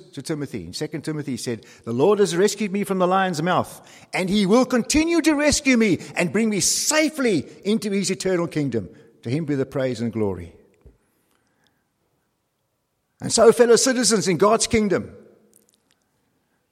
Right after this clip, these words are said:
please, the church must have a bigger vision of just the local church. We ain't got to think kingdom.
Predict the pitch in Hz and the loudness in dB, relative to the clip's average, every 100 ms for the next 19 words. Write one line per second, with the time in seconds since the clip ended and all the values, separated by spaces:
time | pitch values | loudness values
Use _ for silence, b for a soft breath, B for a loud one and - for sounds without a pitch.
0 | _ - 294 285 262 - 277 - 240 254 | _ -2 0 2 0 0 0 -2 2 4
1 | 240 180 262 247 196 240 214 214 220 226 | 6 6 4 4 4 2 2 4 4 6
2 | 220 202 214 208 - 202 - 254 269 254 | 8 8 8 4 4 2 4 2 2 0
3 | - 247 - 269 247 196 | 4 2 4 2 4 2